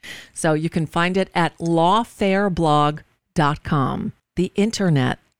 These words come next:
as they say, is forever. In international news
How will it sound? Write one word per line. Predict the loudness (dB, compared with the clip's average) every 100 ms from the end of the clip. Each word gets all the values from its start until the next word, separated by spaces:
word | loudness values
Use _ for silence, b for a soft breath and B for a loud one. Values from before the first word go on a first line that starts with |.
| _
as | -10 -6
they | -4 -2
say, | -4 -6 -6 -6 -10 _ _
is | -4 -4 -6
forever. | -4 -2 -2 -4 -8 -12 -14 _ _ _ _ _ _ _ _ _ _ _ _ -20 _
In | 0
international | 2 0 -2 0 0 0 0 0
news | 0 0 0 -2 -6